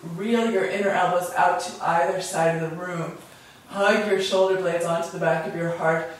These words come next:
and then lift your shoulder blades towards the sky to lift your heart. Begin to look along the ceiling towards the back wall.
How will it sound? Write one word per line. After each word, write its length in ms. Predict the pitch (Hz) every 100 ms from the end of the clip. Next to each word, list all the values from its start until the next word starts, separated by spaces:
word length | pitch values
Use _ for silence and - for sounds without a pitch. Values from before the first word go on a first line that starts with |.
| - - -
and 120 | 208
then 300 | 190 190 190
lift 400 | 208 226 226 -
your 160 | 190 185
shoulder 320 | 180 170 170
blades 420 | 165 165 165 -
towards 280 | 175 165 165
the 100 | 165
sky 300 | - 156 156
to 160 | 160 165
lift 280 | 185 175 -
your 120 | -
heart. 320 | 156 - - - - - - -
Begin 220 | 214 208 202
to 140 | 196
look 240 | 190 196
along 520 | 185 175 180 180 185 190
the 60 |
ceiling 560 | - - 190 190 190 190
towards 760 | - - 180 190 196 196 196
the 100 | -
back 500 | 175 185 170 170 170
wall. 560 | 180 185 190 196 202 226